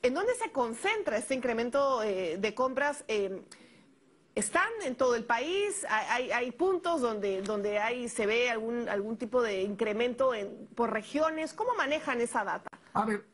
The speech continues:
Speaker 2: si vemos la inmatriculación de estos vehículos electrificados, en, en el acumulado del dos mil veintitrés tenemos que el ochenta por ciento están en Lima,
Speaker 1: Ujú.
Speaker 2: ¿va?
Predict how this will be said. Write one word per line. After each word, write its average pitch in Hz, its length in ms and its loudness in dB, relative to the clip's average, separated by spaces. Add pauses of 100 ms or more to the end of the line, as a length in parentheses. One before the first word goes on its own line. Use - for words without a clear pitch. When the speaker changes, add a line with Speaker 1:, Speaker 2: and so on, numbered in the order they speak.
(380)
Speaker 2:
si 202 180 2
vemos 294 260 4
la 262 80 4
inmatriculación 185 640 2
de 226 80 2
estos 220 180 0
vehículos 196 360 0
electrificados, 185 880 0
en, 151 200 0
en 147 300 0
el 156 80 4
acumulado 165 640 4
del 190 80 -2
dos 165 120 0
mil 185 200 2
veintitrés 185 440 0
tenemos 185 300 0
que - 80 -6
el 151 80 0
ochenta 233 380 0
por - 120 -6
ciento 185 200 0
están 175 180 -2
en 170 140 0
Lima, 180 260 0
Speaker 1:
Ujú. 202 300 -6
Speaker 2:
¿va? - 200 -2